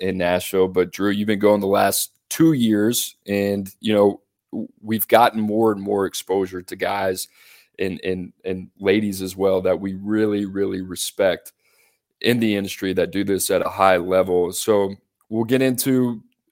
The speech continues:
takeaways, really. And I, you know, I,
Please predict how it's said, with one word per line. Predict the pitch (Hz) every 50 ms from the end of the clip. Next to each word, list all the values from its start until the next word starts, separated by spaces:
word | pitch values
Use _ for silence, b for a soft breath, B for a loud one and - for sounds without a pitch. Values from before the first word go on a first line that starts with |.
| _ - -
takeaways, | - 123 135 - - 180 147 127 110 107 104 101 101
really. | 104 113 127 147 123 110 107 110 117 - -
And | 101 104
I, | 104 107 110 -
you | - - 107
know, | 107 107 107 107
I, | 110 113 110 -